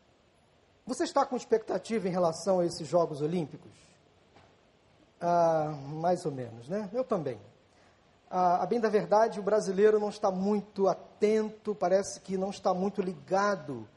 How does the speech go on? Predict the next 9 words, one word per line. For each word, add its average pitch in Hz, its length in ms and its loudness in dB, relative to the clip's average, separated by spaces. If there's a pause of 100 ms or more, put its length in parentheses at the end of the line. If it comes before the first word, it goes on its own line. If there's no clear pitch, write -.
(800)
por - 220 6
conta 254 440 4
de 214 480 -2
uma 180 200 0
série 214 340 2
de 170 100 -10
fatores 190 600 0
que - 60 -2
aconteceram, 190 880 2